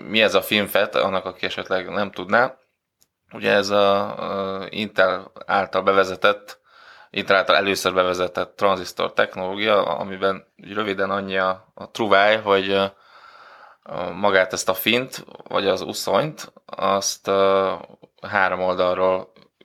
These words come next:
körülöleli a csatorna, és, ö, ugye ez, ez így gyakorlatilag annyi, hogy jobban zár, és, ö, ezért kedvezőbb tulajdonságai vannak, így pedig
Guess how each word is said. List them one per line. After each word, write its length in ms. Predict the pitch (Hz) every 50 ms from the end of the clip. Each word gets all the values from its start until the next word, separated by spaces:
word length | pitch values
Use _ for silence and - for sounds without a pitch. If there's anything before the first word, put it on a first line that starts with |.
| _ _ _
körülöleli 1160 | - - 98 92 90 90 90 90 92 - _ - - - 92 95 92 90 92 98 110 131 - - _ _ _ _ _ _ _ _ _ _ _ - 117 117 117 117 107 101 98 95 92 - -
a 520 | - 95 92 92 92 90 90 - - _ _ - - - - - - - _ -
csatorna, 640 | - 107 104 - - 151 160 160 151 165 165 156 - - - -
és, 560 | - - 123 127 123 123 123 - - - -
ö, 320 | 127 123 123 123 123 123 123 123 - - _ -
ugye 200 | - 107 110 110
ez, 240 | 101 95 101 104 -
ez 120 | - 104 104
így 220 | 104 101 98 - -
gyakorlatilag 480 | - 107 - - 95 95 - 95 95 95
annyi, 140 | 95 92
hogy 200 | 92 92 85 85 - -
jobban 400 | - 104 104 95 92 90 87 90
zár, 480 | 98 110 120 123 120 117 117 110 - -
és, 340 | 98 95 95 - - -
ö, 260 | - 95 92 92 87 -
ezért 300 | 92 92 95 92 90 -
kedvezőbb 460 | - 98 92 95 90 87 92 90 -
tulajdonságai 640 | - 101 95 92 92 92 95 - 92 95 92 95 95
vannak, 340 | 98 110 120 117 101 -
így 140 | - 101 -
pedig 360 | - 95 92 98 95 90 -